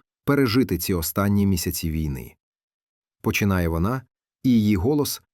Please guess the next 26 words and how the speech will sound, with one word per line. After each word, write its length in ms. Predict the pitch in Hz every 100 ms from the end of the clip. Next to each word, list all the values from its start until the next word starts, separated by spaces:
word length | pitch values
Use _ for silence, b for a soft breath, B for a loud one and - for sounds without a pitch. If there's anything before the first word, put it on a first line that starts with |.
| _ -
наповнений 540 | 113 156 135 120 110
щирістю 640 | - 127 135 135 - 127 -
і 80 | 117
теплотою. 680 | 110 - 98 95 64 57 - _ _ _ _ _ _ _ _
Бо 180 | 92 127
відмужною 600 | 151 131 131 80 78 76
вона. 340 | 76 69 - - -
І 120 | 339
сльози 460 | - - 151 107 95
котяться 500 | 135 123 104 - 90
по 140 | 87
її 240 | 82 85
обличчю. 560 | 85 71 71 - - - _ _ _ _ _ _ _
Її 260 | - 90 98
голос 460 | 92 113 101 - b b b
наповнюється 720 | 95 95 107 104 101 95 98
силою. 520 | - 120 80 64 - - _ _ _ _ _ _
Вона 280 | 80 120 139
піднімає 540 | 143 127 139 135 135 123
голос. 540 | 131 110 - - - _ _ _ _ _ -
Її 340 | 90 104 104
голос 420 | 95 123 113 - -
стає 360 | - 104 101
м'яким 560 | 92 87 90 113 135 123 _ _
і 80 | 98
співчутливим. 840 | 120 - 95 - - 76 58 -